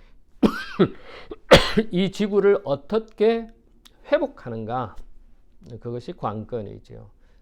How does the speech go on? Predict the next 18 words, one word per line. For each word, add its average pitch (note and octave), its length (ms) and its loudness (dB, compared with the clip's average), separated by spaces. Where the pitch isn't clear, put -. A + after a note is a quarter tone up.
어, A#2+ 180 -16
그래서 B2+ 380 -8
회복이라고 D#3 500 -4
하는 B2 240 -8
단어를 A2+ 320 -8
쓸 A#2+ 300 -10
때 A#2+ 260 -6
영감이란 A#2 580 -6
그것이 G#2+ 460 -12
교육이고 A#2+ 800 -8
그것이 F3 340 0
우리가 D3+ 260 -2
최종적으로 F3 840 -4
살아갈 D#3+ 600 -6
영원한 C#3 680 -4
낙원이라고 A#2 680 -8
하는 G#2+ 180 -12
사실입니다. G#2 720 -16